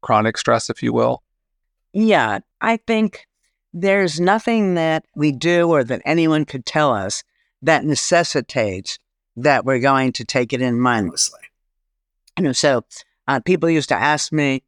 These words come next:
Speaker 2: um, "What about people being on their cell phones all the time?" They'd be on your cell phone.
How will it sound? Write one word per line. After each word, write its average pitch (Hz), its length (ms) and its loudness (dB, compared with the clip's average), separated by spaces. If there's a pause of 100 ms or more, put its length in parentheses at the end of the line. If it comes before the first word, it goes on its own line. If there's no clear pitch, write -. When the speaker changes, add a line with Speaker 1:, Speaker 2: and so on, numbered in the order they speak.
(360)
Speaker 2:
um, 131 340 -2 (300)
"What 160 180 2
about 143 320 0
people 139 280 -2
being 135 240 0
on 131 140 0
their 127 160 -2
cell 151 300 2
phones 104 340 -4
all 90 160 -8
the 92 80 -10
time?" 120 240 -4
They'd 170 140 -2
be 240 140 0
on 220 180 2
your 107 80 -2
cell - 240 -4
phone. 71 260 -16